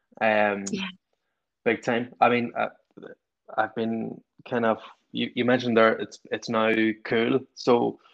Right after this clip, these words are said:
Speaker 1: whenever I was growing up through school, I got absolutely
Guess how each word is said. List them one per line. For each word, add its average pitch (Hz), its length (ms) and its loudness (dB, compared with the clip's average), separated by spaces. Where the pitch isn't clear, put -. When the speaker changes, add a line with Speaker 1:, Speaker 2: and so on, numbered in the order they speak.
Speaker 1:
whenever 117 300 4
I 107 100 6
was 110 120 -4
growing 117 200 -2
up 113 160 -4
through 107 200 -8
school, 107 520 -8
I 107 220 0
got 101 180 -8
absolutely 107 920 -2